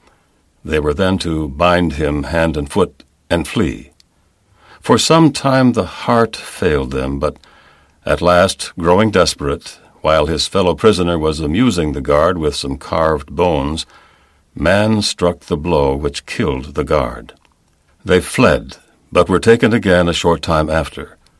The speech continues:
This was in July. After the judgment which sent Mann to the scaffold and his fellow prisoner back to the penitentiary,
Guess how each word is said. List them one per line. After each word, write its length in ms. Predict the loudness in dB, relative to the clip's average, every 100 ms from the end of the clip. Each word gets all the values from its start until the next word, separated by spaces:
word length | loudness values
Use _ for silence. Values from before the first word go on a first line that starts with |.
| _ _ _ _
This 220 | -2 0
was 160 | 0 0
in 160 | 0
July. 560 | 0 0 2 0 -2 -14 -20 _ _ _ _ _ _ _ _ _
After 340 | 2 2 2 0
the 140 | 0
judgment 640 | 2 2 2 0 -4 -4 -4
which 320 | -2 -2 -2
sent 300 | 0 -2 0
Mann 360 | 0 2 0
to 100 | -2
the 120 | -4 -2
scaffold 680 | 2 0 0 -4 -6 -8 -6
and 220 | -4 -4
his 180 | -4 -6
fellow 280 | -2 0 0
prisoner 420 | 0 0 0 -2
back 340 | 0 0 0
to 140 | -6 -8
the 80 | -4
penitentiary, 720 | -2 -2 -2 -4 -4 -8 -10